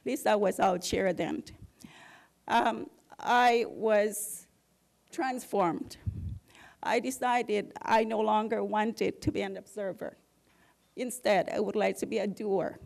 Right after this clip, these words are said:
And I started to actively participate in active, um, in equity and diversity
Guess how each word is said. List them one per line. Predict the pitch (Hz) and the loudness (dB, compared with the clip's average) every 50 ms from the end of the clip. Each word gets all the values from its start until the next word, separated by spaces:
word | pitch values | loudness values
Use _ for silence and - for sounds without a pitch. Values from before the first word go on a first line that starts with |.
| - - - - - - - - - - - _ | -4 -2 -2 -2 -2 -4 -6 -8 -18 -20 -6 _
And | 220 240 233 | 0 0 0
I | 240 | -2
started | - - - 208 220 233 233 247 240 233 233 - - | -8 -4 2 6 6 6 6 6 4 4 2 -2 -4
to | - - 220 208 214 - - | -2 0 2 2 2 2 2
actively | - - 285 - - 226 226 - 226 233 240 240 | 2 0 0 2 -2 -2 0 4 4 4 4 4
participate | 233 - 208 208 226 233 - - - - 196 240 269 269 254 - - _ _ _ _ - - - _ _ | 2 0 -2 0 -2 -6 -6 -8 -10 -8 -6 -6 -6 -8 -10 -14 -18 _ _ _ _ -20 -20 -20 _ _
in | - 226 233 220 214 220 202 214 - - - _ _ _ _ _ _ _ _ _ _ - | 4 4 4 4 2 -2 -2 -6 -8 -12 -18 _ _ _ _ _ _ _ _ _ _ 0
active, | 220 226 226 - - 349 - - - - _ _ - - - | 0 0 0 0 -4 -4 -4 -4 -18 -18 _ _ -18 -12 -6
um, | - 285 277 269 285 - - - - - - - - - | -4 -4 -2 -2 -4 -6 -8 -8 -4 -4 -4 -4 -4 -8
in | - - 247 240 233 226 220 220 - | -4 -2 0 0 0 -2 -4 -6 -4
equity | - - 247 - - 254 240 269 262 254 254 | 0 -2 -2 0 0 -2 0 0 0 -2 0
and | - 226 240 208 | 0 -2 -2 -2
diversity | 214 208 214 208 196 - - - - 208 202 208 - | -6 -6 -4 -6 -6 -6 -10 -8 -8 -6 -6 -6 -8